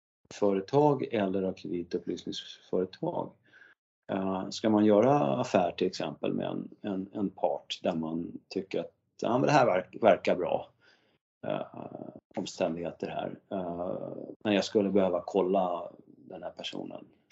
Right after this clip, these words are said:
Då kan man bara ringa till Kronofogdens kundtjänst och,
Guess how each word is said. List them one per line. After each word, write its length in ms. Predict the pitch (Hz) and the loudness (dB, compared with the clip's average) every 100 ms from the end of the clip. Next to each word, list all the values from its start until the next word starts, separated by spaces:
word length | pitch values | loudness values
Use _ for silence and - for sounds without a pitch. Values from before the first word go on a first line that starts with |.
| - _ _ _ _ _ _ _ _ _ | -20 _ _ _ _ _ _ _ _ _
Då 60 | 101 | 0
kan 180 | 139 156 | 4 6
man 120 | 120 | 8
bara 140 | 92 | 8
ringa 380 | 104 120 110 101 | 6 4 6 4
till 160 | 98 98 | 4 0
Kronofogdens 680 | 95 85 80 90 85 85 | 0 0 -4 -6 -6 -6
kundtjänst 840 | - 98 82 76 - 71 - - - | -4 -4 -4 -8 -8 -8 -8 -12 -6
och, 180 | 50 | -4